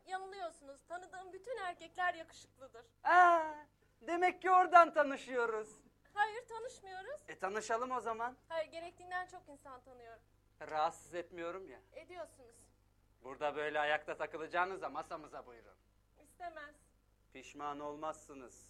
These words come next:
Speaker 1: Ne bakımdan?
Speaker 2: İki denizci arkadaşız. Üç aydır denizdeyiz. Tıkımız yok. Bakire sayılırız.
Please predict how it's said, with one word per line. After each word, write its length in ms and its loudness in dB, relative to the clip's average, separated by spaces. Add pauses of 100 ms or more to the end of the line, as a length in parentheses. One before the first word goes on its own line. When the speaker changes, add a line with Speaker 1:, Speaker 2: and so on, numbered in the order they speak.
Speaker 1:
Ne 160 -8
bakımdan? 480 -6 (680)
Speaker 2:
İki 300 -14
denizci 440 -6
arkadaşız. 840 -6 (200)
Üç 200 -8
aydır 400 2
denizdeyiz. 680 -12 (1120)
Tıkımız 580 0
yok. 380 6 (800)
Bakire 480 12
sayılırız. 680 6